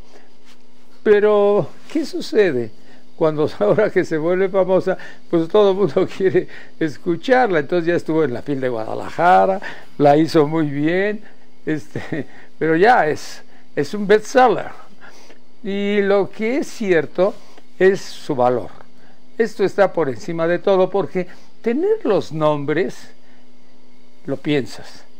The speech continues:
Tener los nombres y publicarlos, pues es el valor de decir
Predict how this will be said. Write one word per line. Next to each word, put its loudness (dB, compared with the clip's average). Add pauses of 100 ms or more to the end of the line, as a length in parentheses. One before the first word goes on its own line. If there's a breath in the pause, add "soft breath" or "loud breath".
(720 soft breath)
Tener 2
los 4
nombres 0
y -4
publicarlos, 2 (400 soft breath)
pues -2
es 2
el 2
valor 4
de -2
decir -2